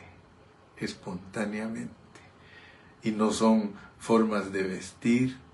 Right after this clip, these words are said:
ni son formas exteriores de conducirnos, sino que es el fruto y el producto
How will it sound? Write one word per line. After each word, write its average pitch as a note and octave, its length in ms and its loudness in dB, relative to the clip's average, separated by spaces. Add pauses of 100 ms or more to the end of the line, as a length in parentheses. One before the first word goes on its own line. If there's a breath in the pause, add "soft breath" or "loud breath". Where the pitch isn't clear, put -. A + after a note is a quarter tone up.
(320 loud breath)
ni A2 240 2
son G#2 320 -2
formas A2 760 4
exteriores G#2 1040 -2
de F#2+ 160 -6
conducirnos, A#2 1120 -4 (420 loud breath)
sino G#2+ 460 0
que G#2+ 260 4
es G#2 140 0
el G2 180 2
fruto C#3 680 6
y A2 140 4
el F#2+ 180 2
producto A2 1040 -2